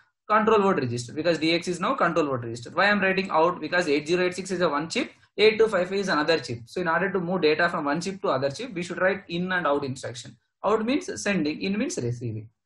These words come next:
So now for output operation, that's why it is out D X, comma, A L. Then what happens? My eighty data is now loaded to control word register.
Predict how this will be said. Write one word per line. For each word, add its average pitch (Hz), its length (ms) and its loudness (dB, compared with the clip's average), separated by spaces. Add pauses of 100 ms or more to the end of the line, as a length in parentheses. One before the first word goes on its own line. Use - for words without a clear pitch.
(220)
So 180 60 -4
now 190 100 0
for 190 160 2
output 185 240 2
operation, 185 500 0
that's 175 220 -2
why 208 60 0
it 220 140 0
is 170 120 -2
out 147 200 0
D 139 120 -4
X, 139 140 -8
comma, 247 220 -6
A 117 180 -2
L. - 40 -12 (100)
Then 185 300 -2 (160)
what 180 160 2
happens? 180 280 0
My 165 100 -2
eighty 160 340 2
data 156 300 0
is 147 200 -2
now 147 200 -2
loaded 160 460 0
to 311 200 6 (340)
control 190 320 4
word 180 200 4
register. 135 580 0